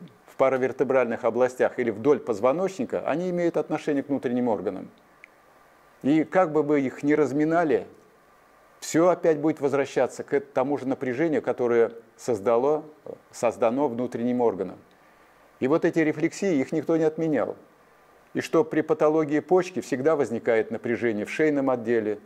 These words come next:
или при опущении того же желудка возникает напряжение по задним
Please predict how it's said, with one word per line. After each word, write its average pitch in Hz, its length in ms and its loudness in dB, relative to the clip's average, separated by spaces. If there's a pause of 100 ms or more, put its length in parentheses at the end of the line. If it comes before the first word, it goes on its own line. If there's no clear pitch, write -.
(400)
или 147 180 4
при 147 240 0
опущении 143 640 0
того 139 280 2
же 120 120 -6
желудка 135 540 0 (200)
возникает 127 560 0 (220)
напряжение 131 640 0
по 113 420 2 (220)
задним 127 600 -2